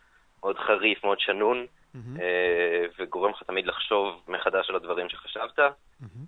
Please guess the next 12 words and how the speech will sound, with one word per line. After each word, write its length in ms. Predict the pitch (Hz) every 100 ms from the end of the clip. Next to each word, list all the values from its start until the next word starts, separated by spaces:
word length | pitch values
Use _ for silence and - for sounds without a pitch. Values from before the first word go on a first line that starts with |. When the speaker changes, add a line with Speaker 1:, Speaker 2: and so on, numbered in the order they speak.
| -
Speaker 1:
אה, 160 | 95 95
ויש 160 | 110
שם, 120 | 127
מה 220 | 117 110 110
שיפה 280 | 107 -
בספר 340 | 123 - 165 165
הזה, 180 | 120 101
שיש 180 | 101
שם 100 | 123
המון 260 | 101 92 113
התייחסות 500 | 117 107 - 117 117
גם 200 | 107